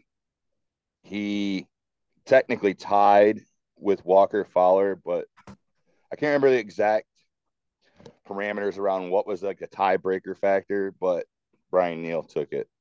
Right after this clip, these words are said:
Bryson Neal took it. Um, Walker Faw-, Fowler took second at three twenty-five,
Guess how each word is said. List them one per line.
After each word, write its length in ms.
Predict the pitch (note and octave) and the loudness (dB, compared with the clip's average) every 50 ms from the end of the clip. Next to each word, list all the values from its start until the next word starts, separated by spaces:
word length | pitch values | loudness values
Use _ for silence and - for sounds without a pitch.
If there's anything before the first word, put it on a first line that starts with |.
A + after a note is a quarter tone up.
| _ - | _ 0
Bryson 300 | G#2+ G2+ F#2+ - F2+ F2+ | 2 2 2 0 -4 -6
Neal 120 | F2 D#2+ | -6 -4
took 240 | - - D#2+ - - | -4 -4 -4 -4 -6
it. 140 | C2+ - _ _ _ _ _ _ _ - | -8 -8 _ _ _ _ _ _ _ 2
Um, 240 | F#2+ F2+ F2 E2+ E2+ | 2 4 4 4 4
Walker 340 | F2 G2 G2+ - A2 A2 | 4 4 4 4 0 -2
Faw-, 320 | - - G#2+ G#2 G2+ G#2 - - | 0 2 4 4 4 4 2 2
Fowler 360 | G#2+ G#2+ G#2+ G#2+ A2 A2 G2+ | 4 6 6 6 6 4 2
took 280 | - - G#2 F#2+ - | -2 -6 -6 -6 -6
second 400 | - - A2 G#2 - A2 A2+ A#2 - _ _ _ _ _ _ _ _ - | -2 -2 0 0 0 -4 -8 -8 -10 _ _ _ _ _ _ _ _ -12
at 140 | F2+ F2 | -12 -10
three 140 | - - G#2 | -8 -8 -10
twenty-five, 720 | - - F#2+ G2+ G2 G2 - - G2 G2 G2 G2 F#2+ G2+ | -6 -4 -4 -2 -4 -2 0 0 2 4 4 4 2 2